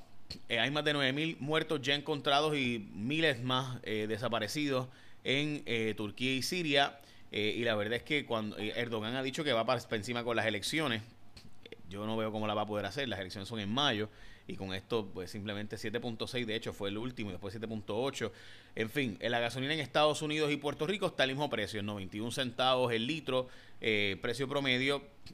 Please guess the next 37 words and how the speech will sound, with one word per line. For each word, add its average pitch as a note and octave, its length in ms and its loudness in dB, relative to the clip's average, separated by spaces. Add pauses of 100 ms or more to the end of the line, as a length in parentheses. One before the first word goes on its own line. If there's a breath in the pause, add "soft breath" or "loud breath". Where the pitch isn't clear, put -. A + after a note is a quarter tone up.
(120)
en A#2 160 -2
Puerto C3 280 0
Rico C#3+ 400 2
y A#2+ 120 -2
también B2+ 340 0
noventa A#2+ 300 -2
centavos A#2 420 0
en A#2 80 -4
Estados A#2 400 0
Unidos. B2+ 360 -2 (380 loud breath)
Eh, A#2 200 4
radicaron B2 420 4
una D#3 160 2
querella D3+ 260 4
contra C3+ 240 -2
la A#2+ 220 6
ex C#3+ 160 2
rectora C#3 320 2
de C3+ 60 4
Ciencias C3+ 320 -2
Médicas D3 320 0
por B2+ 200 2
votar C3 480 6
por A#2+ 140 0
razones A#2 320 0
supuestamente B2 560 2
políticas A#2+ 560 4
a G#2 160 4
una B2 220 2
persona D3 480 2
que B2+ 260 2 (320 loud breath)
a A2+ 160 8
e-, B2 180 4
ella C3 140 4
misma C#3 160 2
había C#3 180 4
reclutado D3+ 680 6